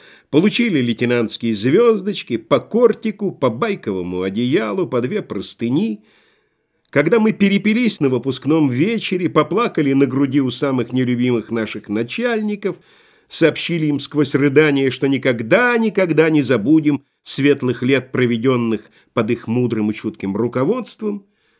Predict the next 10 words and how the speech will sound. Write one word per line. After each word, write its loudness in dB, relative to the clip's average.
и -10
когда, -2
наконец, -2
поезда -2
загудели, -2
развозя 0
нас -2
к -14
далеким -2
морям -4